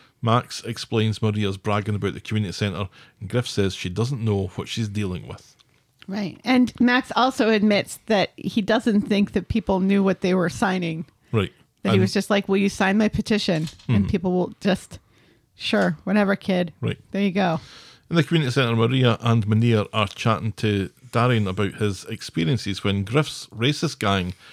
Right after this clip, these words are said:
Speaker 1: march outside shouting about there ain't been no black in the Union Jack and all that kind of stuff.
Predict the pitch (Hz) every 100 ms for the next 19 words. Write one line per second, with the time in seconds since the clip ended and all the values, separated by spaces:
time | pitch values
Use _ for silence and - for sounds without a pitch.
0 | - _ 110 127 - 147 139 - 107 104
1 | 98 - - - _ _ - 143 120 127
2 | 110 110 117 110 117 123 - 120 117 113
3 | 107 101 98 107 104 98 98 98 95 120
4 | 110 98 92 101 120 - 92 87 - 82
5 | -